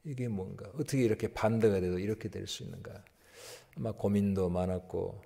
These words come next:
막 갈등도 많이 있었겠지만은 그는 믿음의 사람이었습니다. 예, 그때는 알지 못했지만, 예, 그가 성실했던 모습을 보면 주님을 신뢰하는 사람이었다고 생각합니다.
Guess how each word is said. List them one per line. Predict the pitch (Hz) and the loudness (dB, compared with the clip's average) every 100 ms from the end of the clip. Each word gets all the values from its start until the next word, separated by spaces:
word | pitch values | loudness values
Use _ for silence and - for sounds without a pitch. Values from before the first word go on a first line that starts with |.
| - | -14
막 | - - | -14 -4
갈등도 | 104 98 107 95 90 | -4 0 0 2 2
많이 | 92 92 | 2 0
있었겠지만은 | - 95 92 - 92 98 127 156 - - - - - - _ | -2 -4 -4 -4 -2 0 0 -2 -6 -16 -18 -18 -20 -20 _
그는 | - 104 98 | -4 0 2
믿음의 | 104 113 107 95 | 2 4 4 4
사람이었습니다. | - 95 87 90 92 - - - - - _ _ - | 2 0 0 -4 -8 -10 -12 -16 -18 -20 _ _ -14
예, | 101 98 - | -12 -12 -12
그때는 | 113 - 127 120 110 | -12 -2 2 4 4
알지 | 98 98 | 4 2
못했지만, | 95 92 92 - 92 90 87 90 - _ 95 | 0 0 -2 -2 -2 -2 -4 -8 -16 _ -12
예, | 95 | -10
그가 | - 95 95 | -6 -2 0
성실했던 | - 139 127 110 107 104 90 | 0 0 0 4 4 4 2
모습을 | 90 87 101 | 2 2 2
보면 | 90 87 92 104 85 82 - - - - _ | 2 0 2 0 0 -8 -16 -20 -20 -20 _
주님을 | - 95 90 87 90 101 - - | -6 -2 0 -2 -4 -8 -14 -8
신뢰하는 | - 123 113 101 | -4 0 0 0
사람이었다고 | 87 98 95 92 - 90 | -2 -4 -8 -8 -8 -8
생각합니다. | - 107 101 101 98 - 95 | -8 -10 -10 -12 -14 -16 -18